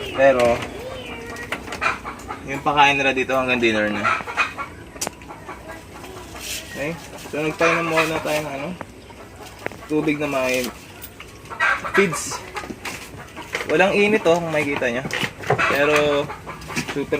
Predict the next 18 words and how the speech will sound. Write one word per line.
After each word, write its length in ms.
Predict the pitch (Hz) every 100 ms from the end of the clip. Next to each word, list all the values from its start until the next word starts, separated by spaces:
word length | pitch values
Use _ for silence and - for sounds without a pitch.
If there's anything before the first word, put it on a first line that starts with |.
| 147
pawis 320 | 147 143 147
ko. 160 | 170 165 - - - - - - - - - - - -
So 160 | - 143
magandang 320 | 151 156 156
papawis 400 | 156 147 147 147
talaga 240 | 147 143 139
mag-alaga 480 | 139 135 135 131
ng 120 | 127 131
kambing. 240 | 123 120 127 - - - - - - - - - - - - - - - - - - - - - - - - 175 - -
So 80 | 151
ito, 240 | 175 180 170 170 175 156 -
kwarto 240 | 147 143 156
ni 160 | 147
Ruby, 240 | 147 147 139
kung 160 | 139
makikita 320 | 131 127 127 123
nyo, 160 | 117
open. 480 | 120 117 107 101 113